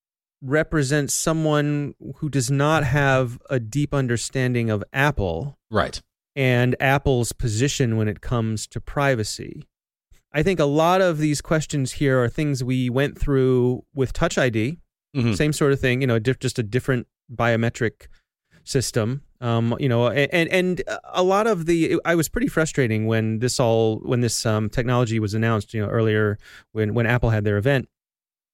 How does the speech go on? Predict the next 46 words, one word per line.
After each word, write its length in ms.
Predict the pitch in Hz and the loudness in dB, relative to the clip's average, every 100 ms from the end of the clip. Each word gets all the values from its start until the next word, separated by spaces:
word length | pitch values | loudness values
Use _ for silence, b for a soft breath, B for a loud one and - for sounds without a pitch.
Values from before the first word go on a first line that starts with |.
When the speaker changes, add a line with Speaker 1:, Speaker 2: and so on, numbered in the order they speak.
| _ _ | _ _
Speaker 1:
And 120 | 143 | 0
a 20 | 135 | 2
lot 220 | 135 165 | 4 2
of 60 | |
the 80 | 143 | 2
things 240 | 143 151 - | 0 -2 0
people 260 | 143 135 | -4 0
were 100 | 117 | -2
saying 260 | - 190 190 | 0 0 0
were 60 | |
the 80 | 131 | 0
same 320 | 113 175 180 | 0 0 0
sorts 240 | 170 151 139 | 0 0 0
of 80 | 135 | -2
things 240 | 135 123 | -2 0
we 80 | 127 | 0
heard 220 | 123 117 | 2 0
with 140 | 117 | -2
Touch 220 | - 180 - | -2 -2 2
I 140 | 110 | 0
D. 240 | 98 82 - b | 0 -6 -8 b
Speaker 2:
Yeah. 140 | 107 - | -2 -2
Speaker 1:
You 40 | |
know, 100 | 123 | -4
"Oh, 300 | - 175 156 | 0 2 2
no, 220 | 123 135 - B B | 2 0 -2 B B
now 240 | 135 165 | 0 2
there's 180 | 170 147 | 2 0
gonna 240 | - 147 139 | 0 0 2
be 200 | 147 143 | 2 2
a 80 | |
government 560 | 120 143 143 147 131 110 | 2 0 2 2 0 0
database 600 | 139 160 170 117 110 - | 0 2 2 0 0 0
of 100 | 120 - | -6 -2
everybody's 720 | 143 147 131 127 120 117 - | 0 0 2 2 0 -2 -2
fingerprints," 880 | 156 180 143 123 104 98 - - - - | -2 0 0 0 -2 -4 -10 -12 -12 -10
Speaker 2:
<laughs> 120 | - | -4
Speaker 1:
right? 240 | 117 139 | -2 0
Well, 240 | - 147 147 - | 2 2 0 -2
and 100 | 143 | -4
so, 140 | - 170 | 0 0
uh, 160 | 180 | 2
the 60 | 175 | 0
exact 540 | 165 175 240 277 269 - | -2 -2 0 -2 -4 -4
same 260 | 254 254 | -2 -2
things. 320 | 254 240 135 | -2 0 0